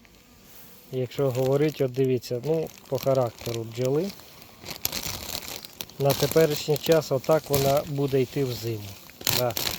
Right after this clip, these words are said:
бачите? Вуличок скільки? Рамок то тут одна, дві, Вісім, ну, вони не покривають. Тут, якщо добре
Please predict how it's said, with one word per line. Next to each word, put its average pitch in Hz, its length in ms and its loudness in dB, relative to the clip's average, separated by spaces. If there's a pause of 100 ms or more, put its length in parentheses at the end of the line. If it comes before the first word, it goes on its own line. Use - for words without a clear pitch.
(120)
бачите? 139 360 0 (1600)
Вуличок 147 500 2
скільки? 190 540 0 (640)
Рамок 151 400 6 (100)
то 143 180 2 (100)
тут 139 180 0 (160)
одна, 139 300 4
дві, 127 380 -4 (1300)
Вісім, 143 640 0
ну, 196 140 6
вони 190 220 8
не 180 120 8
покривають. 151 720 4
Тут, 170 200 0
якщо 151 260 4
добре 147 500 6